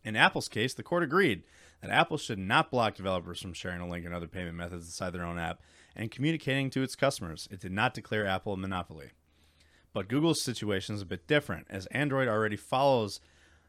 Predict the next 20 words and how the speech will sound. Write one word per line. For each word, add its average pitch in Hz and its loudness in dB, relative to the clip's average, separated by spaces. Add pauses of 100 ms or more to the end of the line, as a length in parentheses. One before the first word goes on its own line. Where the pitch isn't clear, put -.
(280)
f-, 113 -12
already 127 4
allows 135 6
for - -8
side-loading 110 2
apps. 113 0
That 113 -4
means 110 -4
there 107 -6
is 107 -4
another 139 2
method 135 0
for 127 -2
reaching 120 0
Android 107 0
users 101 -2
outside 92 -4
of 87 -6
Google 87 -6
Play, 95 2